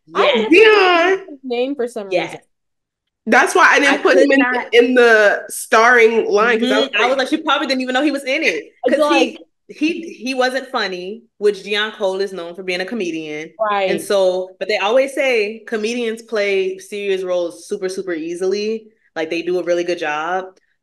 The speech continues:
Speaker 2: Um, I
Speaker 3: Yeah.
Speaker 2: think the transaction of Steely to Mister was a lot more written out for us in this movie than it was in the original. I was talking to my mom about this, and she was like, "A lot of stuff in the original,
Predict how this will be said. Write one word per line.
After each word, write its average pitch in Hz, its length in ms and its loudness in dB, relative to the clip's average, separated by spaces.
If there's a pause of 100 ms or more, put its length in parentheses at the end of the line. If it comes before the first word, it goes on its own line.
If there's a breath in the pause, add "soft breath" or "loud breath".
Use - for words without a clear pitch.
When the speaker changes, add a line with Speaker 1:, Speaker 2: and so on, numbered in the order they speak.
Speaker 2:
Um, 170 580 -6 (280)
I 196 140 -2
Speaker 3:
Yeah. 165 80 -8
Speaker 2:
think 254 180 -2
the 254 120 -2
transaction 208 1160 -4
of 170 360 -6 (500)
Steely 214 720 -4
to 214 180 -10
Mister 208 800 -2 (180)
was 175 260 -4
a 165 120 -6
lot 185 400 -2
more 175 720 -2 (120)
written 185 340 -4
out 160 260 -6
for 202 160 -4
us 208 460 -6
in 180 200 -4
this 185 180 -2
movie 214 300 -4
than 180 160 -4
it 165 100 -4
was 160 240 -4
in 156 100 -12
the 151 100 -6
original. 151 320 -10
I 147 40 -10
was 151 100 -14
talking 226 220 -6
to 226 60 -12
my 202 100 -6
mom 170 220 -4
about 185 220 -4
this, 196 220 -4
and 185 100 -12
she 202 100 -10
was 180 100 -6
like, 170 160 -4
"A 165 60 -10
lot 175 200 -4
of 214 60 -8
stuff 214 240 -6
in 190 80 -8
the 180 100 -4
original, 190 600 -6